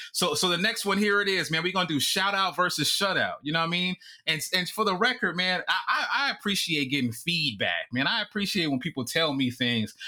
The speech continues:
about the show that they witnessed. And so what we realize here on the show, man, we don't shout out too many, we don't shut out too many things 'cause we get so passionate about what we talking about. So now the, the segment should read this way. The things we wanna talk about, we shout out.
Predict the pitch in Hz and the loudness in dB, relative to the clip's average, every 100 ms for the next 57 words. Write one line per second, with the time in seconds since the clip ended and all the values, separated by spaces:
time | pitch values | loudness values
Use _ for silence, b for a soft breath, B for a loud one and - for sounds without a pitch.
0 | B 131 143 139 - - 151 131 117 139 | B 0 2 0 -2 0 2 0 0 -2
1 | 120 123 131 92 - - 135 170 143 135 | 0 0 0 -4 -12 -4 0 2 2 2
2 | 247 240 180 170 160 151 - 170 147 135 | 2 2 4 2 2 -2 -2 0 2 0
3 | - 170 165 165 160 - B _ 202 233 | 2 2 4 2 0 -2 B _ 0 0
4 | - - 180 165 143 - 139 131 180 180 | 2 0 0 0 -2 0 2 2 2 2
5 | - 185 170 165 - 143 139 131 143 139 | 2 2 2 -2 -2 0 2 2 2 0
6 | - 131 156 147 143 113 143 151 - 127 | 0 -2 -2 0 -2 -2 -2 -2 -4 -4
7 | 120 120 113 110 113 139 123 110 95 87 | 0 2 0 -2 0 0 0 -6 -6 -6
8 | 76 B B B - 131 170 202 202 147 | -8 B B B -2 2 2 0 -4 -8
9 | 160 135 143 - 147 220 220 180 160 - | -12 -4 -2 -2 -2 0 0 -2 -2 0
10 | 220 165 160 156 147 160 156 120 104 107 | 0 0 0 0 0 0 0 -4 -4 -2
11 | 131 123 185 208 156 170 139 190 226 185 | -2 0 0 -2 -2 -4 0 2 2 2
12 | 156 143 143 135 135 127 123 151 143 131 | 0 0 0 0 0 -2 -2 0 0 2
13 | 123 117 | 2 0